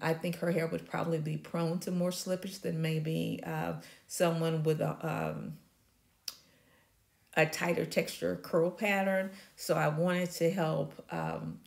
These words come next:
with that, especially since her, her hair is wavy. So that's why I started with the braids and then, um,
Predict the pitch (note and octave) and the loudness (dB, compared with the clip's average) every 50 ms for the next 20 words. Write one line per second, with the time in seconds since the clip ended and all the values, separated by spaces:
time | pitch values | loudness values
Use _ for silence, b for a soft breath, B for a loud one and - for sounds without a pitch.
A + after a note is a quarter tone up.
0 | - E3+ D#3 D#3 D#3+ - D#3+ - - E3+ D#3 D#3 E3 - - - - E3 D#3+ - | -8 -8 -4 0 0 0 0 0 0 0 2 2 2 0 -2 -2 -4 -6 -6 -4
1 | - - E3+ E3+ E3+ - F3 E3+ E3+ - E3 D#3+ - - D#3 D#3 D#3 D3+ D3+ D3+ | -2 0 0 0 0 -2 -2 -4 -2 -2 -4 -4 -2 -2 0 0 0 0 0 -4
2 | B B B B B B B B B B _ - F#3 D#3+ D3+ D3+ D#3 D#3 D#3 D#3 | B B B B B B B B B B _ 0 2 2 2 2 2 2 2 0
3 | D#3 E3+ E3+ E3 E3 D#3+ D#3+ E3 D#3+ D#3+ D#3+ - E3+ D#3 D3+ D3+ D#3 D3+ D#3 D#3+ | 0 0 0 0 0 2 0 0 0 0 0 2 4 4 4 4 4 4 2 2
4 | E3 - F3+ E3+ D#3 D3+ C#3+ - - - D3+ D3 D3 D#3+ D#3 D3+ - C3 C3+ C#3 | 2 0 -2 -2 0 0 -2 -2 0 2 2 4 4 2 0 0 -2 -4 -4 -2
5 | - D3+ C#3+ D3 D#3 D#3 D#3 D#3 D#3 - - - - D3+ D3+ - D3 D3 - - | 0 0 2 2 2 2 0 -2 -4 -4 -4 -2 -2 -2 -2 -2 -2 0 0 0
6 | - C#3+ - - - D3 C#3+ C#3+ D3 C#3+ - - - C#3+ C#3+ | -2 -2 -6 -6 -4 -4 -4 -2 -4 -4 -6 -6 -6 -8 -8